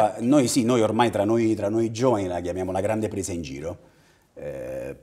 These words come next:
Speaker 2: perché ci sentiamo presi in giro. Cioè, non, non si può dire... Eh, "Ok, oggi facciamo le delibere", poi non vengono fatte le delibere, poi richiami, "Eh, ma sa, ma forse qua c'è un problema, eh, ma forse sa, qua c'è un altro problema".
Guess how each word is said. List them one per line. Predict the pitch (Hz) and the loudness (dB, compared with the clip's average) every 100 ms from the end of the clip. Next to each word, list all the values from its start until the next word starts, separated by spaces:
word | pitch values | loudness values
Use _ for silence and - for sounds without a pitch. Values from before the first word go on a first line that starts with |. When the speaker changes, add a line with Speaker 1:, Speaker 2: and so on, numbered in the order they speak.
| _ - | _ -12
Speaker 2:
perché | 78 - | -10 -6
ci | 113 | -6
sentiamo | 90 78 80 98 | -6 -6 -4 -4
presi | 87 78 | -4 -10
in | 78 | -10
giro. | 76 87 71 65 _ _ | -10 -8 -10 -12 _ _
Cioè, | - 80 | -12 -10
non, | 80 82 87 98 104 104 | -10 -10 -8 -4 -2 0
non | 120 | 0
si | 120 120 | 0 2
può | 117 | 2
dire... | 107 127 110 95 82 - - - _ - | 2 0 2 2 0 -6 -20 -20 _ -10
Eh, | 92 90 87 85 85 85 | -4 -2 -2 -2 -2 -2
"Ok, | 85 120 - 107 | 0 0 2 2
oggi | 117 107 | 2 0
facciamo | 113 107 117 104 | 0 0 -2 -4
le | 92 | -4
delibere", | 95 117 101 95 92 87 - - | -2 -2 -2 -2 -2 -4 -8 -6
poi | 104 104 | 0 0
non | 101 | 0
vengono | 98 92 90 | -4 -4 -6
fatte | 92 90 90 | -8 -8 -6
le | |
delibere, | 90 110 110 82 82 80 | -6 -2 -2 -4 -6 -4
poi | 107 101 | -4 -2
richiami, | 95 95 113 104 95 110 | -4 -2 0 0 -2 -4
"Eh, | |
ma | 107 98 | -4 -4
sa, | 120 | -4
ma | 104 | -4
forse | 95 113 - 104 | -4 -4 -4 -12
qua | - 110 | -4 -2
c'è | 101 98 | -2 -4
un | 90 | -6
problema, | 101 98 123 120 95 95 | -8 -4 -2 0 -2 -4
eh, | 101 | -4
ma | 95 | -6
forse | 95 101 - | -6 -8 -8
sa, | 95 104 | -8 -6
qua | 87 101 | -6 -8
c'è | 90 | -10
un | 90 | -12
altro | 85 - | -12 -14
problema". | 80 80 78 73 | -16 -14 -12 -12